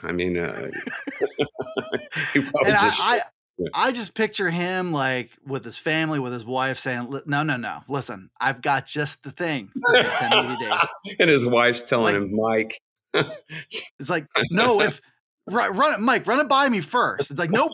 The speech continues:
Speaker 2: if I, if I say it first, it's gonna lose its freshness, and I wanna make sure that I believe it when I say it." He should have rehearsed it a bit. Should have
Speaker 1: Yeah.
Speaker 2: rehearsed it a bit.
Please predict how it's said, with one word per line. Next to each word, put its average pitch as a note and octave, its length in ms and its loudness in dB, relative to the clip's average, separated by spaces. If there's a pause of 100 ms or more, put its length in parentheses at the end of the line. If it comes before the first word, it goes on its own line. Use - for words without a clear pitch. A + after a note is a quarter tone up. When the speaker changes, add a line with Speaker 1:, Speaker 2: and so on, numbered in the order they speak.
Speaker 2:
if E3 160 -2
I, D3+ 100 2
if F3+ 140 0
I E3 100 4
say A3+ 340 2
it C4 120 -2
first, B3+ 340 0
it's E3+ 100 -6
gonna E3+ 180 2
lose F3 340 2
its D#3 140 -2
freshness, D3+ 720 0
and D3 200 0
I C#3+ 100 2
wanna F3+ 280 0
make F3 260 0
sure D3+ 680 0 (360)
that D3 100 0
I C3+ 120 2
believe D3 380 0
it C3+ 120 -2
when A#2+ 140 -6
I A2+ 80 -4
say D3+ 360 -2
it." A2 120 -12 (400)
He D3 60 -6
should G3 180 0
have G3+ 80 2
rehearsed G3 340 -2
it C#3 80 -2
a B2+ 60 -6
bit. G2 200 -10 (400)
Should D3 140 -2
have C#3+ 80 0
Speaker 1:
Yeah. C#3+ 80 2
Speaker 2:
rehearsed C3+ 240 0
it A#2 80 -8
a A2 40 -12
bit. G2+ 180 -4